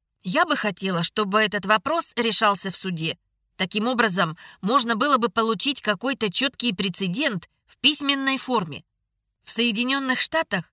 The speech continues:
нет федерального закона, напрямую запрещающего сохранение татуировки на человеческой коже. Однако есть много законов штатов, которые могут быть использованы для судебного преследования людей,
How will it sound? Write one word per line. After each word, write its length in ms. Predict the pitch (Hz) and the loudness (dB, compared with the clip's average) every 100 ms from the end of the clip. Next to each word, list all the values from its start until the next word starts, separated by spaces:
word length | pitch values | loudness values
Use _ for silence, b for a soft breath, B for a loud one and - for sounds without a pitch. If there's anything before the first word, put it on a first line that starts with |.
| _ - | _ -12
нет 300 | 240 294 202 | -4 -2 -2
федерального 640 | 214 196 220 214 196 190 | -2 2 4 4 2 0
закона, 520 | 180 190 311 302 180 - _ _ | 0 -2 -4 -2 -2 -2 _ _
напрямую 580 | 285 330 311 269 285 302 | -4 0 0 0 -2 0
запрещающего 880 | 247 220 233 - 240 240 214 - 208 | 0 0 0 4 6 4 4 0 0
сохранение 800 | 202 190 208 214 226 220 202 190 | 0 0 0 0 -2 0 0 0
татуировки 760 | 196 180 196 226 262 - 247 - _ | 0 0 0 0 -2 -4 -6 -6 _
на 140 | 254 254 | -4 -2
человеческой 720 | 269 247 214 185 185 - 240 | 0 2 2 0 -2 -2 -2
коже. 420 | - 208 143 139 _ _ _ _ | -2 -2 -2 -4 _ _ _ _
Однако 480 | 180 170 190 208 247 | 0 4 4 4 2
есть 340 | 247 262 - | 0 -2 -4
много 400 | 214 208 208 196 | -4 0 0 0
законов 480 | 196 220 233 240 240 | 0 0 0 0 0
штатов, 540 | - 349 330 160 165 - _ - | 0 2 2 0 -8 -12 _ -4
которые 440 | 202 220 226 214 | -2 2 2 2
могут 320 | 214 226 196 | 0 -2 0
быть 240 | 180 220 190 | 0 -2 -2
использованы 760 | 180 - 262 269 277 269 269 | -2 -2 -2 0 0 0 0
для 180 | 233 269 | 0 0
судебного 580 | 285 226 226 185 190 190 | 0 0 -2 0 0 0
преследования 840 | 233 233 240 208 190 185 185 180 | 0 0 2 0 0 0 0 0
людей, 540 | 185 190 247 254 156 | 0 0 0 0 -2